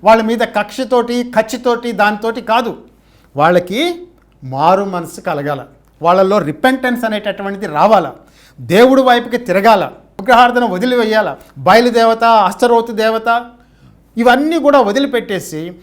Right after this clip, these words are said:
వాళ్ళని విమోచించినటువంటి నిజమైనటువంటి దేవుడు యెహోవా దేవుని వైపుకి తిరగాల. దానికోసం, ఆ పర్పస్ కోసం ఆయన మూడున్నర సంవత్సరాలు ఆపివేయమని చెప్పి ప్రార్థన చేస్తాడు.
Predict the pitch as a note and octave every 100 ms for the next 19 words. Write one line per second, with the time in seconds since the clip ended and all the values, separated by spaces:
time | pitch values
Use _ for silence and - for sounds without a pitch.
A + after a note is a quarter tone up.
0 | _ _ E3 A3 A#3 A#3 G3 F3+ A#3+ D#4+
1 | C#4+ C#4 B3+ A3+ G#3+ A3 A3 A#3 A3+ G3+
2 | G3 B3 B3+ B3 A#3+ A3 G#3 F#3 G3+ G#3
3 | G#3 E3+ E3+ B3 B3 G#3 G3 F#3+ F3+ F3
4 | - F3 - F3 G3 F3+ B2+ - _ _
5 | _ _ _ A#2 E3 F#3 F3+ F3+ A#3+ C#4+
6 | D4 E3 F#3 - G3+ A3+ E4 - - G3
7 | - C#3 E3 - _ G3 G3+ F#3 E3+ B3+
8 | - D3 D#3+ E3+ F3 D#3+ D#3+ D#3 D3+ D#3
9 | C#3 C3 C#3 B2+ C3 A#2+ A#2+ A#2+ C#3+ F#3
10 | F3+ B2 A#2+ B2 A#2+ A#2+ A#2 A2+